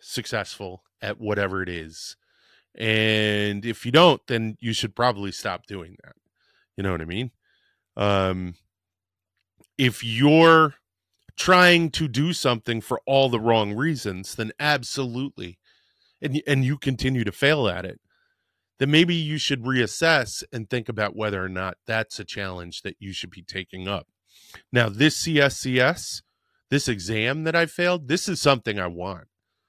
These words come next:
Not just because I need it for my career, but because I want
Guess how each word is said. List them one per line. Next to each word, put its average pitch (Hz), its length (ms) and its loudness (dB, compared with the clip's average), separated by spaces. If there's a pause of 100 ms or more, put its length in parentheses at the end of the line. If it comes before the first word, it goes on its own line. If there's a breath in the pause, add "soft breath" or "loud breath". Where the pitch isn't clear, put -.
(300)
Not 233 400 4
just 180 420 2
because 143 1000 -2
I 123 200 -2
need 107 280 -4
it 165 200 0 (760)
for - 220 -4
my 110 160 -2
career, 104 560 -8 (340)
but 131 120 -6
because 139 340 -6
I 139 160 2
want 131 400 -4